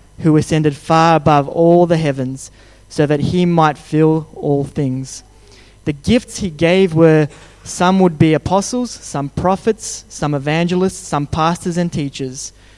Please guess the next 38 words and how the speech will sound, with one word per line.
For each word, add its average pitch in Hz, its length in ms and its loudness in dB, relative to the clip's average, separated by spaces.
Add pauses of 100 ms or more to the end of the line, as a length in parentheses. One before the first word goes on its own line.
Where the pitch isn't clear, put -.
(140)
to 151 160 0
equip - 320 0
the 160 80 -8
saints 151 500 -4
for 156 140 -10
the 143 100 -2
work 147 560 0
of 135 140 -8
ministry, 139 580 -4 (420)
for 147 100 -2
building 175 440 2
up 165 320 -2
the 151 100 -2
body 139 440 0
of 139 180 -10
Christ, 131 600 -8 (460)
until 160 360 2
all 196 320 2
of 202 80 2
us 185 140 2
come 151 320 -2
to 156 140 -6
the 147 120 0
unity 165 480 0
of 139 200 -8
the 143 100 -4
faith 170 520 -4 (560)
and 147 140 -4
of 147 140 0
the 151 60 -2
knowledge 156 380 0
of 160 120 2
the 156 100 -4
Son 151 260 -2
of 156 120 -2
God, 135 360 -2 (480)
to 175 160 0
maturity, 190 720 4